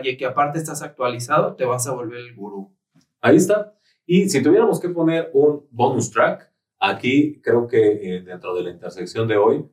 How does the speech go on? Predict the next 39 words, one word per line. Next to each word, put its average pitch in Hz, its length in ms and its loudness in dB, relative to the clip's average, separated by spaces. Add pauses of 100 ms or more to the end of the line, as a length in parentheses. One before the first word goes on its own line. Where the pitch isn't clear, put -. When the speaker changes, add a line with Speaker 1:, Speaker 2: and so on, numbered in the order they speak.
(560)
Speaker 2:
para 104 480 2
elevar 113 420 2
tu 139 100 -2
empleabilidad, 98 680 0
y 98 80 -4
ya 101 80 0
decíamos, 104 500 -4
mantener 98 640 -2 (100)
la 92 120 -6
actualización 92 720 -2 (200)
desde 90 280 2
la 87 160 -2
parte 107 220 2
de 101 100 4
tus - 160 -10
herramientas 92 480 -4
de 90 60 -6
autoventa 92 320 -8
y - 40 -16
tal, - 140 -4
que 107 80 -2
hay 104 80 0
muchísima 101 400 -8
información. 90 680 -2 (300)
Vamos, - 400 2
eh, 95 680 0
eh, 98 220 -14
creo 117 180 -2
que 127 440 0
de, 98 160 -2
de, 101 240 -10
para 101 240 -2
elevar 107 320 -2
tu 135 60 2
empleabilidad 95 760 -2 (160)
también 107 300 0
es 110 240 0
muy 131 260 0
importante 117 800 -2